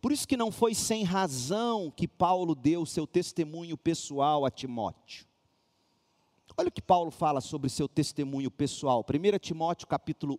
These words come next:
um, a partir do verso quinze. Abra lá e veja comigo. Esta é uma afirmação digna de confiança e todos devem aceitá-la. Cristo Jesus veio ao mundo para salvar os pecadores.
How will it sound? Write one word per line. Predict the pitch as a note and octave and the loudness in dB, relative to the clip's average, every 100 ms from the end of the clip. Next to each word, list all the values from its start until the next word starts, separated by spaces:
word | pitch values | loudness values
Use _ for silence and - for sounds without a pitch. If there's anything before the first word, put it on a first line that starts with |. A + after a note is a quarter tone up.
| - | -4
um, | D#3+ D#3+ B2 | -4 -4 -6
a | G2 | -6
partir | G#2+ B2+ - D3+ | 0 0 0 -6
do | B2 | -4
verso | A2+ C#3 A#2 - | -2 -2 -2 -12
quinze. | - C3+ B2+ A2+ F#2 F#2+ - _ _ | -12 -8 -6 -8 -8 -10 -12 _ _
Abra | C3 C3+ B2+ | -2 2 4
lá | B2 A2 | 4 2
e | G#2 | 2
veja | B2 A2 | 0 0
comigo. | A2 A2 G#2 F2+ - - _ _ _ _ _ _ _ _ _ _ _ _ _ _ _ _ _ _ _ _ _ | -6 -6 -6 -8 -10 -20 _ _ _ _ _ _ _ _ _ _ _ _ _ _ _ _ _ _ _ _ _
Esta | F3 G#3+ - F3 | 4 4 0 0
é | |
uma | E3 E3 | 2 2
afirmação | D#3+ F#3+ D#3+ D#3+ - - F3+ | 2 2 2 0 2 0 -2
digna | D#3 D#3 E3 E3 | -2 -4 0 0
de | C#3+ | 0
confiança | - E3+ D#3+ F#3 G3+ A#3+ G#3+ - | -2 -4 -4 0 0 0 0 0
e | C#3+ | -2
todos | - A3 C#4+ F3+ C3 | 4 4 4 -2 2
devem | F#3 D#3 E3 | 2 4 2
aceitá-la. | E3 - E3 D3 - C#3 A#2+ G#2+ F#2+ - - - _ _ _ _ _ _ _ _ _ _ _ _ _ _ _ _ - | 0 2 0 2 0 2 2 0 -4 -12 -20 -20 _ _ _ _ _ _ _ _ _ _ _ _ _ _ _ _ 2
Cristo | G3+ A3 - G#3 | 4 4 0 2
Jesus | F#3 F3 F#3+ F3+ | 4 4 -2 -2
veio | D#3 G3+ G3+ | 2 2 2
ao | G3 | -2
mundo | G3 C4 A#3+ C#3 | -4 -4 -4 -4
para | F3 D#3+ | 0 0
salvar | - F3 C#3+ D#3+ G#3+ | 2 0 2 4 4
os | G3+ D3+ | 2 -4
pecadores. | - D3+ D3 B2+ B2 A2 G2 - - | -2 -2 -2 -2 -2 -4 -6 -14 -20